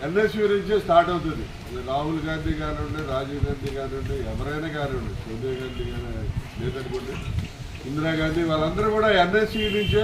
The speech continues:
వాళ్ళ కెరీర్ స్టార్ట్ చేసి మరి పార్టీలో పెద్ద పెద్ద పదవులను అధిరోహించడం జరిగింది. ఇవాళ ఇక్కడ రాజమండ్రిలో ఉన్న కాంగ్రెస్ పార్టీ పెద్ద నాయకులు కూడా ఈ, వీళ్ళందరూ కూడా కందులు దుర్గేష్ కానివ్వండి, లేకపోతే,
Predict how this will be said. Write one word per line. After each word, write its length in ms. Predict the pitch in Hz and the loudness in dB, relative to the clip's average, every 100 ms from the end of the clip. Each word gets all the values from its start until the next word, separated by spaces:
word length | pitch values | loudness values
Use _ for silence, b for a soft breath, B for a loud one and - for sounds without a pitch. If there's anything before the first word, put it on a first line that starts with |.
| 220 | 4
వాళ్ళ 140 | 190 185 - | 2 0 0
కెరీర్ 320 | 175 190 190 | 4 4 4
స్టార్ట్ 260 | 170 170 165 | 6 6 6
చేసి 280 | 185 165 190 160 151 - - - - - - | 0 2 2 2 -2 -6 -6 -6 -6 -6 -4
మరి 120 | 139 156 156 | 0 0 6
పార్టీలో 420 | 170 185 208 208 202 | 6 8 4 4 4
పెద్ద 140 | 170 165 185 | 2 0 0
పెద్ద 140 | 190 196 | 2 2
పదవులను 380 | 180 180 180 175 160 | 2 2 2 2 0
అధిరోహించడం 540 | 165 170 170 - - - | 2 2 4 4 2 2
జరిగింది. 340 | 135 139 117 110 - - 113 | 0 -2 -4 -8 -8 -4 -2
ఇవాళ 180 | 127 147 | -2 -2
ఇక్కడ 140 | 151 131 | 0 2
రాజమండ్రిలో 520 | 131 143 147 147 143 151 | 2 2 0 0 0 -2
ఉన్న 100 | 147 147 139 | -2 4 6
కాంగ్రెస్ 400 | 139 143 151 147 | 6 4 -4 -4
పార్టీ 220 | 147 151 143 | -6 -6 -8
పెద్ద 240 | 135 139 135 | -6 -2 0
నాయకులు 320 | 143 143 143 | 0 0 0
కూడా 180 | 143 170 151 - - - - - - - - - - - - - - - - - - - - - | 0 0 0 0 -2 -4 -6 -6 -6 -6 -6 -6 -6 -6 -6 -4 -6 -6 -6 -6 -6 -4 -4 -4
ఈ, 40 | - - - - | -4 -2 -2 -2
వీళ్ళందరూ 400 | 120 120 165 190 | -2 0 2 2
కూడా 120 | 196 180 143 | 4 2 2
కందులు 280 | 151 170 170 | 2 2 2
దుర్గేష్ 400 | 160 165 170 165 | 2 2 2 2
కానివ్వండి, 400 | 165 160 156 151 156 156 139 | 2 0 0 -2 -2 0 0
లేకపోతే, 460 | 143 139 147 147 | 0 -2 -4 -4